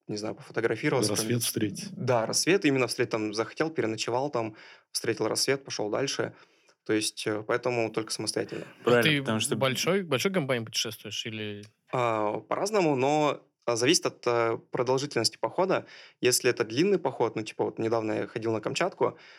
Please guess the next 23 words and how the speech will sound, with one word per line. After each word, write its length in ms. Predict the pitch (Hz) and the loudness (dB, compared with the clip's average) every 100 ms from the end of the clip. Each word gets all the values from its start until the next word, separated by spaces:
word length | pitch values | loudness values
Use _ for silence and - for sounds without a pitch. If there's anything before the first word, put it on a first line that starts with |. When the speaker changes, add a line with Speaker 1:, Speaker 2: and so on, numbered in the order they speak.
| - | -18
Speaker 1:
и 240 | - 120 120 | -6 0 2
это 180 | 113 113 | 2 2
был 140 | 110 | -2
поход 280 | 113 - 110 | -4 -4 -2
десять 260 | 110 - 104 | 0 0 0
дней. 280 | 107 - _ _ _ _ _ - | -2 -2 _ _ _ _ _ -4
Соответственно, 720 | - 113 123 123 - 117 113 | -2 2 4 4 2 2 2
там 200 | 110 143 | 0 0
я 120 | 131 | 2
ходил 300 | 110 107 127 107 | 0 0 2 4
вдвоём 360 | 110 147 220 - | 4 2 0 -4
с 80 | |
женой, 360 | 101 107 139 214 _ _ _ - | -2 0 0 -2 _ _ _ -2
вот, 220 | 113 107 | 0 0
потому 180 | - 120 | 0 -2
Speaker 3:
И 40 | |
Speaker 1:
что 80 | 113 | 2
Speaker 3:
ты 120 | 139 | 2
самостоятельно 500 | 113 135 110 131 120 | 2 0 0 -2 -2
всё 140 | 110 123 | -4 -2
запланировал 460 | 113 117 123 117 | -2 -2 0 -2
по 100 | 110 | -4
Камчатке? 440 | 110 110 117 107 | -8 -4 -4 -6